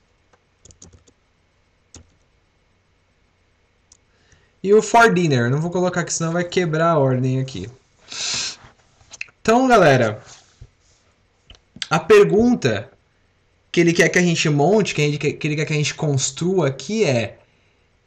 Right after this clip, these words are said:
quem você convidou para o jantar? Vocês conseguem perceber isso?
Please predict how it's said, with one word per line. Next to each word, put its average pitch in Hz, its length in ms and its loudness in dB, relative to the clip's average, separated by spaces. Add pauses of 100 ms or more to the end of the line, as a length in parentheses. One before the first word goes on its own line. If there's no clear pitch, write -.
quem 294 360 -2
você 240 540 2
convidou 185 840 -2
para 180 300 0
o 175 100 -2
jantar? 135 680 -6 (2500)
Vocês 139 160 -4
conseguem 143 440 -2
perceber 123 460 0
isso? 147 460 -2